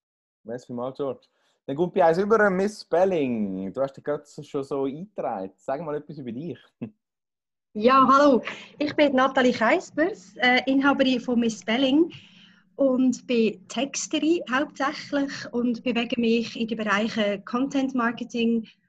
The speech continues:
Speaker 2: Online Marketing und, ähm, Übersetzungen sowie auch Webdesign. Und habe mich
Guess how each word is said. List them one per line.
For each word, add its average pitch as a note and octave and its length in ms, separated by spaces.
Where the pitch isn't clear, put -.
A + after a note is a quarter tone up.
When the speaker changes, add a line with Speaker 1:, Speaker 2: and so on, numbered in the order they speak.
Speaker 2:
Online A3+ 380
Marketing G#3 840
und, G#3 480
ähm, F#3+ 520
Übersetzungen A3 840
sowie A3+ 340
auch F#3+ 340
Webdesign. A#3+ 800
Und A#3+ 600
habe A3+ 160
mich A3+ 180